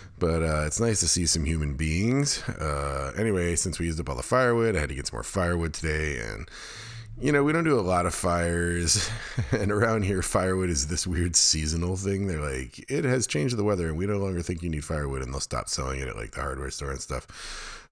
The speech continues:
But today was really cold, and apparently I have a theory that, you know, the last frost date around here is April seventh.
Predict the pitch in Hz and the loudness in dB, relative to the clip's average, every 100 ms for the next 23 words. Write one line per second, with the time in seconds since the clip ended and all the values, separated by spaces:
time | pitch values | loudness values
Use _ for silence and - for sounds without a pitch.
0 | - 82 78 - 123 - 104 95 80 82 | -2 0 0 0 2 4 4 2 2 0
1 | 80 80 76 73 73 65 - 101 90 80 | 2 0 0 -2 -2 -4 -2 -2 0 -2
2 | 67 65 92 135 104 - 90 82 73 67 | -4 -4 0 2 0 0 0 0 0 -4
3 | 57 76 67 62 50 58 95 98 - 85 | -6 -8 -8 -8 -10 -8 -2 0 0 -2
4 | 78 - 71 71 71 69 69 65 73 69 | -2 -2 -6 -4 -4 -4 -4 -4 -6 -6
5 | 69 76 71 69 | -6 -4 -4 -6